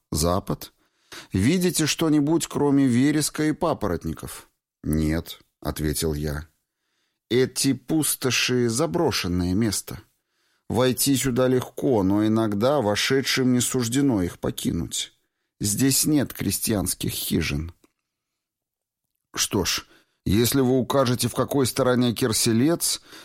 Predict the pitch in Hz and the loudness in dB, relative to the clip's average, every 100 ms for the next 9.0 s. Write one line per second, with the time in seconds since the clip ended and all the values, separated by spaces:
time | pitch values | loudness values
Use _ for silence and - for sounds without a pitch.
0 | - - 95 160 170 117 87 107 - 110 | -6 0 2 2 2 0 2 2 0 0
1 | 98 120 117 127 - 143 117 101 92 101 | 2 2 2 2 2 2 4 4 2 0
2 | 87 101 139 117 92 85 - 92 92 95 | 2 2 4 4 2 0 -2 0 2 2
3 | 87 98 - 113 120 95 76 71 - _ | 2 2 0 -2 -2 0 -2 -4 -12 _
4 | _ _ _ _ _ _ _ _ - 80 | _ _ _ _ _ _ _ _ -12 -2
5 | 85 85 85 85 87 78 90 85 - 85 | 0 2 0 0 0 0 0 -2 -4 -2
6 | 85 85 - 90 90 87 85 87 87 80 | 0 0 -2 -2 0 2 2 0 0 0
7 | 95 107 117 120 - 98 - 98 92 101 | 0 2 0 -2 -2 -6 -2 -2 0 0
8 | 104 107 110 95 73 60 69 - - - | 0 0 -2 -2 -2 -4 -6 -8 -8 -12